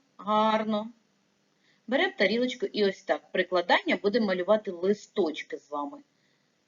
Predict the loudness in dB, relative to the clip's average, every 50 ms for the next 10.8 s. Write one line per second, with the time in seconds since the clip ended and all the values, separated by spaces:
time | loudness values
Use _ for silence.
0 | _ _ _ _ _ _ _ _ _ _ _ _ _ _ _ _ _ _ _ 0
1 | 2 2 0 0 -10 -6 -2 2 4 6 6 6 6 6 4 2 2 0 0 2
2 | 4 4 4 4 2 0 0 0 0 0 0 0 0 0 2 2 2 2 2 -2
3 | -6 -6 -8 -8 -10 -6 -2 0 -2 0 -2 -4 -4 -4 -4 _ -2 -2 0 2
4 | 2 2 2 4 4 2 4 2 0 -2 0 0 2 4 4 2 2 0 _ _
5 | _ _ _ _ _ _ _ -20 -12 -4 0 0 0 0 -2 -10 _ _ _ _
6 | _ _ _ _ _ _ _ _ _ _ _ 0 2 2 4 4 4 4 4 4
7 | 2 -2 -4 -4 -2 0 0 0 0 0 0 0 0 0 -2 -6 -4 -4 -4 -2
8 | -2 -2 -2 -2 -4 -8 -10 -10 -10 -14 _ _ _ _ _ _ _ _ -10 -4
9 | -2 -2 0 2 4 4 4 4 4 0 -4 -4 -4 -2 -2 -2 -4 -4 -6 -6
10 | -6 -6 -6 -6 -6 -6 -4 -4 -4 -6 -10 -12 -14 -14 -16